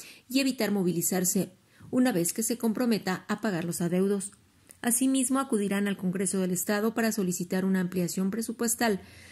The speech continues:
para el siguiente año de alrededor de quinientos catorce millones de pesos y no padecer cada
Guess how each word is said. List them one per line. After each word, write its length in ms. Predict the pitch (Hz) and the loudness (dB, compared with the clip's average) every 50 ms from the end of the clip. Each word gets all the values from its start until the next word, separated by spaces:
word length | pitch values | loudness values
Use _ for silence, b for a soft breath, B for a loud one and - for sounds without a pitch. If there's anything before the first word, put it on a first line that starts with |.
| b b - | b b -2
para 160 | - 233 240 | 0 2 2
el 80 | 254 247 | 2 2
siguiente 460 | - 262 233 202 220 208 190 208 208 | 2 2 4 4 2 2 2 0 0
año 340 | 202 196 190 196 214 220 - - | 2 4 4 4 4 2 2 2
de 180 | 214 202 190 208 | 2 2 4 2
alrededor 500 | 202 190 196 202 202 208 208 214 220 220 | 2 2 2 2 2 2 2 2 2 0
de 120 | 247 233 | -2 0
quinientos 600 | - 226 196 196 196 202 202 185 202 226 226 - | 2 2 4 4 4 2 0 0 0 -2 -2 -2
catorce 440 | - 202 180 - 190 180 175 - 196 | -2 -4 -4 -2 -2 -2 0 0 2
millones 340 | 196 185 175 175 170 170 170 | 2 2 2 2 0 0 -2
de 100 | 175 175 | -2 -2
pesos 440 | - 214 208 185 196 196 180 b b b b b b b b b b | -2 -2 -2 0 -2 -2 -4 b b b b b b b b b b
y 140 | - 220 220 | 6 8 8
no 300 | 220 240 247 254 269 254 | 8 8 6 2 2 2
padecer 520 | 240 233 233 247 226 - 226 190 196 190 | 2 4 4 4 4 4 2 2 0 0
cada 400 | - 220 214 208 190 202 202 196 | 0 0 2 2 2 2 0 0